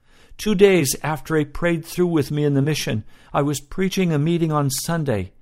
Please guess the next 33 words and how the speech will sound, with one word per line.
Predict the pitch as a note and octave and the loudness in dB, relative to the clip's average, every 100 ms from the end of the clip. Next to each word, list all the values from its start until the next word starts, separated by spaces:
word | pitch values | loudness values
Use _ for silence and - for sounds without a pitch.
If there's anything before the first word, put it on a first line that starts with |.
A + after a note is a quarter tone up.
| - _ - | -20 _ -12
the | D3 - | -10 -4
M | D#3 | -2
E | D#3+ | 0
Church | D3+ - B2 - A#2 | -2 -2 -2 -2 -4
Day. | A2 G#2 G2+ _ _ _ - - | -2 -2 -8 _ _ _ -20 -8
Some | - E3+ D#3 | -2 -2 -2
twenty | - F#3+ F#3+ | -2 2 4
of | F#3+ | 4
those | E3 F3+ E3 | 4 2 2
involved | E3+ C#3 D#3 E3 D#3 | -2 -2 0 0 0
with | D3 C3+ | -4 -2
the | D3+ | 0
leader's | D#3+ E3+ F3 C#3+ | 0 2 0 -2
dismissal | E3+ D#3 E3 C#3 C3 | -4 -4 -2 -2 -2
came | A2 F3+ D#3 A#2 - - _ _ | -2 -4 -2 -2 -4 -14 _ _
and | D3 C3+ | -6 -4
fell | - F3 F3+ | -2 0 2
down | E3+ E3+ E3+ | 2 0 -2
at | D#3+ | -2
the | E3 | 0
altar. | D3 C#3+ A#2+ G2 - _ _ _ - | 0 0 -2 -8 -12 _ _ _ -12
Several | - F3+ F#3+ F#3 D#3+ | -6 0 0 2 2
of | C3+ | 2
them | D3+ C#3 | 0 -2
prayed | - F3 E3+ D#3 | -4 -4 -4 -4
through, | - E3+ D#3+ C3 - - _ _ _ _ _ _ _ _ _ - | -8 -4 -2 -2 -6 -20 _ _ _ _ _ _ _ _ _ -4
and | C#3 | 0
after | F#3+ G3 G3 | 0 -2 -4
God | D3 F3 F3 | -2 -2 0
adjusted | E3+ G#3+ F3+ E3 D#3+ C#3+ | -2 -2 -4 -4 -6 -4
their | D3 | -2
thinking | C3+ E3 C#3+ D3 | -2 -4 -2 -4
further, | C3 D#3 D3+ B2 G#2 | -4 -2 -2 -2 -4